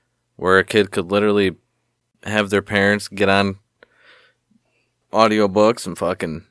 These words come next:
buy the book they wanna read, where they can listen to it as a bedtime story every night, you know? And maybe they're getting a context of whatever the person reading the story to them is putting in the inflections, you know?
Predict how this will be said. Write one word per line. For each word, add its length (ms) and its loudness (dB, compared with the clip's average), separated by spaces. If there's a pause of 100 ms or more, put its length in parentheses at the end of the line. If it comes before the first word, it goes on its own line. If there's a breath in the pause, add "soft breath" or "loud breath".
(180)
buy 360 0
the 100 -2
book 300 0
they 100 -2
wanna 260 0
read, 400 -2 (160)
where 200 -2
they 160 2
can 200 -2
listen 300 0
to 180 -2
it 80 0
as 140 -6
a 60 0
bedtime 500 2
story 320 -10
every 240 -10
night, 260 -18 (180)
you 100 -14
know? 240 -12 (600 soft breath)
And 160 -8
maybe 280 0
they're 180 0
getting 280 0
a 60 -2
context 720 -4
of 240 -6 (1040)
whatever 400 0
the 240 -4 (300)
person 400 -2
reading 440 2
the 60 -2
story 320 0
to 80 0
them 240 -2
is 120 -8
putting 340 -2
in 100 -4
the 100 -4
inflections, 760 -6
you 140 -8
know? 200 -6